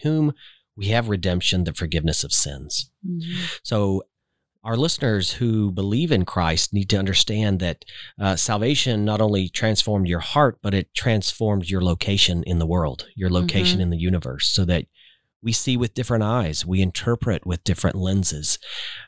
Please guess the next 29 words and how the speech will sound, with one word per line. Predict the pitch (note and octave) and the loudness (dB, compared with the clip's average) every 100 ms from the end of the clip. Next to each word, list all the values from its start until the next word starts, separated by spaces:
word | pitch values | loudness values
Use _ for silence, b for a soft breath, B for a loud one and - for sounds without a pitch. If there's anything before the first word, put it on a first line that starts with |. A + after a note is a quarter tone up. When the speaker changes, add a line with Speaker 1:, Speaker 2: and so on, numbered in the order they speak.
| B | B
Speaker 1:
um, | G2 F#2+ F2+ E2+ D#2+ E2 - | -4 0 2 0 -2 -4 -4
and | G#2 G#2 G2 | 0 2 0
we | F#2+ G#2 G#2 - | 0 0 0 0
have | - F#2+ | -6 -2
been | F#2+ F#2 F2+ _ _ - - | 0 0 -2 _ _ -20 -6
brought | G#2 A2 - | -2 -2 0
into | G#2+ G2 | -2 0
this | G2 F#2 | -2 -2
beautiful | F2 F#2+ - - | 0 0 0 -2
kingdom | F2+ A2 F#2+ F2 | -2 0 2 2
of | E2 | -2
light | F#2 A2+ G2+ | -2 0 0
where | G2 F#2 | 0 0
we | F2 A#2+ | 2 0
can | - C#3+ D#3+ D#3+ | 0 -2 0 0
understand | G#2+ F#2 F2+ - F2+ F2 | 0 -2 0 0 0 0
the | E2+ | 0
self | - F#2+ D#2 - | 0 0 -2 -4
from | - G#2+ F2+ E2+ B B B | -4 0 2 0 B B B
a | G#2+ | -4
place | - A2 - | 0 0 0
that | - | 0
doesn't | G2+ G2 - | 0 0 0
feel | - G2 | -4 -2
so, | - F#2+ | 0 -2
so | - - G#2 | -2 -2 -2
chaotic | - G2+ F#2+ G2 | 0 0 0 -2
and | F2 | -2
confusing. | - E2 F#2+ F2 D#2+ F2 C#2+ | 0 0 0 0 0 0 0